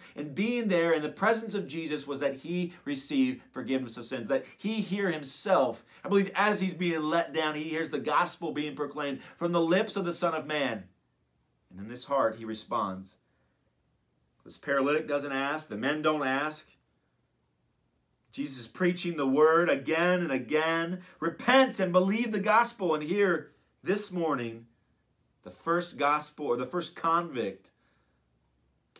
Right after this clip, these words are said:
convert, is recorded. This paralyzed man recognized that he needed to come to Jesus to be saved from the burden of his sin.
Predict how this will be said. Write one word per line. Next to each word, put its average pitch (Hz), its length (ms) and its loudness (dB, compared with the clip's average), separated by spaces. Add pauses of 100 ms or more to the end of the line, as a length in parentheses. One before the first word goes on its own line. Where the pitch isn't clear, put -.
convert, 135 920 -4 (1500)
is 90 120 -14
recorded. 107 560 -6 (1900)
This - 160 -6
paralyzed 175 560 6
man 151 260 -2
recognized 147 500 0
that 127 120 -6
he 139 100 -6
needed 151 240 -4
to 131 80 -4
come 147 300 -10
to 131 100 -12
Jesus 107 840 -4 (320)
to - 80 -12
be 117 100 -4
saved 120 640 -2 (160)
from 131 140 -8
the 127 40 -4
burden 143 480 0
of 131 120 -2
his 117 160 -6
sin. 104 480 -6